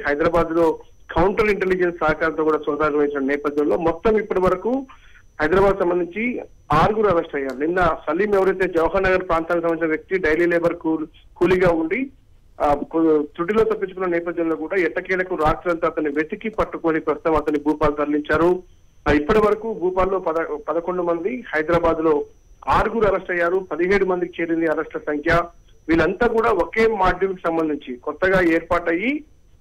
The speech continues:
వాళ్ళు ఏదైతే జిహాదీ సాహిత్యంతో పాటు పెద్ద ఎత్తున కూడా టెక్నికల్ గా సంబంధించినటువంటి ఏ విధంగా దాడులు చేయాలనే అంశానికి సంబంధించి వీడియో ఫుటేజ్ తో పాటు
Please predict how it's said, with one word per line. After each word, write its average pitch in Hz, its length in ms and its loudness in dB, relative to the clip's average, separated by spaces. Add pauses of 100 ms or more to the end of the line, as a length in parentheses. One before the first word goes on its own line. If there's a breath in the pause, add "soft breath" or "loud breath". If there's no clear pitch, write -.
(120)
వాళ్ళు 175 480 2 (760)
ఏదైతే 190 260 4
జిహాదీ 214 540 0
సాహిత్యంతో 185 640 -2
పాటు 180 460 -2
పెద్ద 160 160 -2
ఎత్తున 196 280 2
కూడా 180 180 2
టెక్నికల్ 214 520 -2
గా 196 120 0
సంబంధించినటువంటి 147 720 -2 (360)
ఏ 175 100 2
విధంగా 208 380 2
దాడులు 175 380 2
చేయాలనే 175 400 0
అంశానికి 160 360 -4
సంబంధించి 156 500 -6
వీడియో 175 320 2
ఫుటేజ్ 175 400 -6
తో 170 60 -6
పాటు 214 480 -4